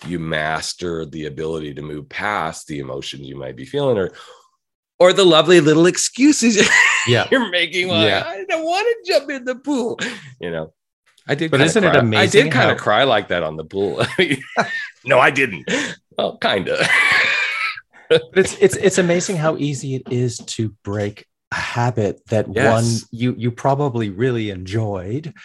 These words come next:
Speaker 1: Mm-hmm.
Speaker 2: but because you're taken out by, uh, by covid, suddenly it's like, "Oh, why is this so hard to get back
Speaker 1: Right.
Speaker 2: into?"
Speaker 1: Oh my gosh, I was w-, out walking last week, and I mean,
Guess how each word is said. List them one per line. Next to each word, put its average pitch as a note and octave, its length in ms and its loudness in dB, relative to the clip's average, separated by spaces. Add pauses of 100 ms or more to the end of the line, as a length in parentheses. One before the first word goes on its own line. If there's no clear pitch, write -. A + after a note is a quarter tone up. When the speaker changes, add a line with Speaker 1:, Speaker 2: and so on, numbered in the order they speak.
(120)
Speaker 1:
Mm-hmm. E2 300 -8
Speaker 2:
but A2+ 120 0
because B2+ 340 0
you're A2 280 0 (160)
taken C3 340 0
out A#2+ 380 -2 (440)
by, A2+ 360 0
uh, G#2+ 240 -4 (120)
by A#2 120 2
covid, B2 500 -4
suddenly A#2 720 -2
it's - 160 -16
like, A2+ 120 -6 (120)
"Oh, C#3+ 80 -2
why F#3+ 240 -2
is A3+ 180 0
this A3 140 -6
so G#3+ 400 0
hard A3 460 -2
to A3 60 -2
get - 200 -8
back C#3+ 120 0
Speaker 1:
Right. G#3+ 280 0
Speaker 2:
into?" F#3 500 -4 (460)
Speaker 1:
Oh E3 80 4
my G3+ 100 4
gosh, F#3 240 2
I D#3 60 4
was C3+ 200 2
w-, B2 140 -2
out D3 240 0
walking E3 440 0
last A2+ 380 -2
week, C3 200 -6
and D3 160 -2 (520)
I E4 100 2
mean, B3+ 440 -2